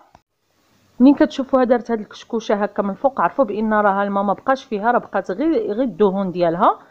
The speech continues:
على هاد الشكل البنات كنزولوا داك الكشكوشه اللي من الفوق.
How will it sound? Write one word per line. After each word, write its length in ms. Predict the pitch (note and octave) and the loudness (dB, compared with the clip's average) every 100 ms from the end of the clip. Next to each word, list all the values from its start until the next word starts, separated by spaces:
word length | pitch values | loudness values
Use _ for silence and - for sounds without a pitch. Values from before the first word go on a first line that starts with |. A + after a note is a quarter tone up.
| _ _ _ - | _ _ _ -2
على 140 | G3 | 2
هاد 100 | G#3 | 2
الشكل 260 | G3+ - G3+ | 0 -2 0
البنات 340 | F#3 B3+ D#4+ | 2 0 0
كنزولوا 540 | - A#3+ G#3+ D#4+ C#4 | 2 2 4 2 2
داك 160 | G#3+ - | 0 -4
الكشكوشه 520 | - - - G3+ G#3+ | -14 -20 -6 -2 0
اللي 120 | F#3+ | -2
من 80 | F3 | -2
الفوق. 440 | E3 - E4+ G#4 | -6 0 2 2